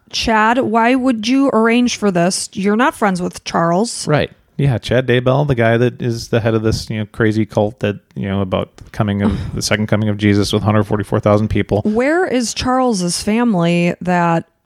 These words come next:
Speaker 1: this guy, this random guy
Speaker 2: They don't know that he's dead yet, probably, I would
Speaker 1: Oh my
Speaker 2: imagine.
Speaker 1: God.
Speaker 2: I mean, he's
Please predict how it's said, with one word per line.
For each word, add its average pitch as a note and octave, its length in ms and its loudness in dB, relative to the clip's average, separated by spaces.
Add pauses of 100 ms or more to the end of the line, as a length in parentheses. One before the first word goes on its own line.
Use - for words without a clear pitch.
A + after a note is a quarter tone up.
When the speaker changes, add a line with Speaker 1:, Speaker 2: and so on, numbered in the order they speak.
Speaker 1:
this G3 300 -2
guy, E3+ 420 0
this - 320 -4
random G#3+ 720 0
guy D#3+ 600 0 (220)
Speaker 2:
They B2 100 0
don't E3+ 160 2
know E3+ 140 0
that B2+ 100 0
he's G2+ 160 -2
dead D3+ 200 -2
yet, F2+ 160 -4
probably, A2 520 -2
I - 60 -6
would G#2 120 0
Speaker 1:
Oh - 20 0
my G#2 100 0
Speaker 2:
imagine. G#2+ 220 0
Speaker 1:
God. D#3+ 400 -4
Speaker 2:
I D3+ 180 -8
mean, G#2 240 2
he's G2 240 -4